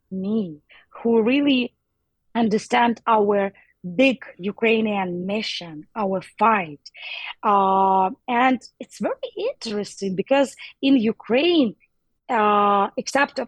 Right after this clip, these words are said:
everything that happening every day, air raid alarm, explosions, drones, we do parties, you know, <laughs> we do sing, we dance, and, uh, we fight. So this is the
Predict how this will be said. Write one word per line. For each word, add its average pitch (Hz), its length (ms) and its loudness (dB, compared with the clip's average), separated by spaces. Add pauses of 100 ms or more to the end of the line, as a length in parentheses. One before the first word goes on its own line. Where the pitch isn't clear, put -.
everything 208 600 -4
that 180 140 -6
happening 226 580 -2
every 196 280 0
day, 170 320 -12
air 240 220 2
raid 269 180 4
alarm, 214 580 2 (300)
explosions, 196 840 -2
drones, 202 680 0 (760)
we 254 220 4
do 339 520 0 (1200)
parties, 214 720 -2
you 190 160 -6
know, 202 420 -6
<laughs> 190 100 -6
we 269 140 4
do 277 280 2
sing, 233 580 0 (460)
we 254 540 2
dance, 202 800 -2 (380)
and, 208 420 0 (420)
uh, 202 260 2
we 202 180 2
fight. 208 540 -2 (640)
So 226 240 -2
this 254 220 2
is 233 160 0
the 269 100 0